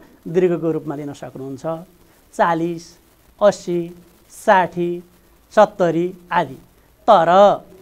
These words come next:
यसमा पनि अपवादको रूपमा रहेको छ त्रिलाई छोडेर। सङ्ख्याबोधक शब्द सबै दीर्घ, तर केलाई छोडेर?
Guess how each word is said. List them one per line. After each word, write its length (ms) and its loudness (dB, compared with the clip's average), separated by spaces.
यसमा 340 0
पनि 260 2
अपवादको 560 8
रूपमा 280 -2
रहेको 320 -2
छ 120 -14
त्रिलाई 500 6
छोडेर। 380 -4
सङ्ख्याबोधक 580 0
शब्द 280 0
सबै 380 6
दीर्घ, 300 0
तर 220 2
केलाई 220 8
छोडेर? 360 4